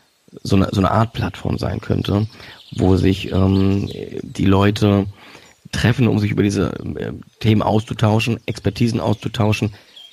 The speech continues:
ähm, easy, also, äh, friedlich auszutauschen und man, ähm, regelmäßig, äh, sowas wie,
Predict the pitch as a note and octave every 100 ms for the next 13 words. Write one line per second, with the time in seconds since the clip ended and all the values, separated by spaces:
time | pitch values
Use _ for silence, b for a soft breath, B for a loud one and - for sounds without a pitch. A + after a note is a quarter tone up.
0 | - _ _ - G#2 G2 F#2+ - - A#2+
1 | C3+ A#2+ A2+ G#2 G2+ G#2+ - - - C3+
2 | - - C3 G#2+ G#2 A2 A2 G#2 G#2 G#2+
3 | - B B B B B - F#2+ - C#2+
4 | G2+ G2 F2+ - G2 F#2+ G2 - - G#2
5 | G2+ A#2 A2+ G#2 G#2+ G#2 G2+ G2+ - G2
6 | G2+ A2 G2 F#2+ G2 G2+ - A1 -